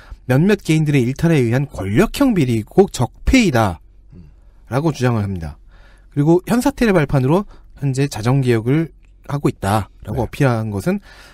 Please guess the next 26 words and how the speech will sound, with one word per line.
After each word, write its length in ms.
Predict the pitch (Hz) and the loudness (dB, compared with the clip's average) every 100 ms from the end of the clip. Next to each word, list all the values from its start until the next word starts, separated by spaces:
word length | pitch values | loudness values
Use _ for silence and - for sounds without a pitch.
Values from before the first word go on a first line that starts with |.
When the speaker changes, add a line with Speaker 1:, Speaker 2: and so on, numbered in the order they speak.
| - | -20
Speaker 1:
어, 200 | 98 78 | -18 -16
학교에 300 | - - 240 | -16 -6 -2
대한 260 | 170 127 123 - - | 0 0 0 -6 -16
최소한의 500 | - 262 262 233 196 | -2 0 2 2 0
변호가 300 | 117 104 107 | 0 -2 -4
아닌가. 320 | 92 80 78 - - - | -6 -8 -12 -14 -14 -2
Speaker 2:
이것이 340 | 113 165 175 | 2 2 2
이제 180 | 123 120 - | 2 2 0
앞에 520 | - - 208 196 139 - | -4 0 4 4 4 2
악역 340 | 113 135 180 | 0 2 2
세 140 | - 160 | 2 4
사람하고 760 | 170 139 98 80 139 107 76 117 | 6 4 2 0 2 2 -2 -6
Speaker 1:
네. 180 | 104 78 - - - - | -8 -8 -20 -20 -20 -4
Speaker 2:
최 160 | - 196 | 2 2
교수, 280 | 214 196 165 | 2 0 0
김 200 | 135 147 | 0 2
교수, 200 | 151 151 | 2 2
남궁 320 | 120 147 190 | 0 -2 0
교수 420 | 151 127 117 110 | 2 4 2 2
이 160 | 117 139 | 2 2
사람들하고 1080 | 151 139 123 104 95 85 85 123 131 80 71 - - - - | 4 2 0 -2 -2 -2 0 4 4 2 -6 -16 -20 -20 -6
최원자 380 | - 214 202 185 | 0 2 4 4
교수, 200 | 151 135 | 2 0
김혜숙 380 | 120 131 127 | 0 0 0
교수의 480 | 127 107 113 107 107 | -2 0 2 2 0
주장이 600 | - 95 98 120 139 73 | -2 -4 -2 -2 -2 -4